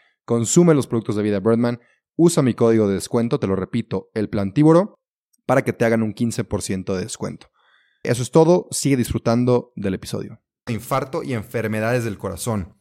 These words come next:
Esto lo prueba una revisión de quince estudios que encontró que las personas que no duermen lo suficiente tienen un riesgo mucho más alto de infarto o enfermedades del corazón que las personas que duermen de siete a ocho horas cada noche.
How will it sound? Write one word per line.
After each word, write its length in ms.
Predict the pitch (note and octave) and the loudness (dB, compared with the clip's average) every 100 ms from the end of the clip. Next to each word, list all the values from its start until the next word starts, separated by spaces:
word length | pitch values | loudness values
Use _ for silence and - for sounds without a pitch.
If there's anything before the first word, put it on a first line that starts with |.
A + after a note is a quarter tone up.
| _ | _
Esto 260 | D#3+ D#3+ | -6 -2
lo 140 | F3+ E3 | 0 0
prueba 180 | D#3 D#3+ | 0 0
una 140 | D#3 | 0
revisión 340 | C3+ A#2+ C#3+ | -2 -4 -6
de 140 | C#3 C3+ | -6 -8
quince 320 | D3+ F#3 F#3 | -6 -4 -4
estudios 680 | D#3+ - D#3+ B2 G#2+ - - | -6 -4 -2 -2 -4 -8 -10
que 80 | B2 | -8
encontró 360 | A2 A#2 A2+ B2+ | -6 -8 -8 -8
que 80 | |
las 160 | C#3+ B2+ | -6 -6
personas 440 | - A2 B2 B2+ | -6 -8 -8 -10
que 100 | B2+ | -8
no 160 | A2+ A#2+ | -4 -2
duermen 460 | C#3 D3 C3+ B2+ B2+ | 0 2 0 -2 -4
lo 80 | |
suficiente 600 | A#2 G2 F#2+ - A#2 A2 | -6 -10 -14 -8 -8 -8
tienen 280 | A#2 A#2+ A#2+ | -8 -6 -4
un 180 | B2+ A#2+ | -4 -6
riesgo 320 | A#2+ B2+ A#2+ | -4 -4 -4
mucho 400 | A#2+ E3 F#3+ F#3+ | -4 -4 -4 -4
más 300 | D#3 C#3 C3+ | -4 -4 -2
alto 240 | B2 A2+ A#2+ | -6 -4 -6
de 80 | |
infarto 500 | A2 - A#2+ B2 C3+ - | -6 -4 -4 -4 -10 -10
o 80 | A#2+ | -10
enfermedades 540 | G#2+ A2+ A2 A2+ A#2 | -8 -8 -6 -4 -4
del 120 | A2+ | -8
corazón 500 | - G#2+ G2+ B2+ A#2+ G#2 - _ | -10 -10 -6 -4 -4 -6 -18 _
que 120 | A#2+ | -8
las 100 | G2 | -6
personas 460 | - G#2+ A#2 B2 - | -6 -4 -4 -6 -6
que 60 | |
duermen 340 | A2 G#2+ A2+ G#2+ | -4 -4 -4 -8
de 100 | F#2+ | -10
siete 460 | - A#2 A2+ A#2 - | -6 -8 -8 -12 -8
a 120 | G2+ | -8
ocho 340 | G#2+ G#2 G#2+ | -8 -8 -8
horas 300 | G2 F#2 - | -6 -8 -12
cada 240 | - F#2+ F#2 | -10 -10 -8
noche. 380 | F#2+ F#2 - | -10 -12 -16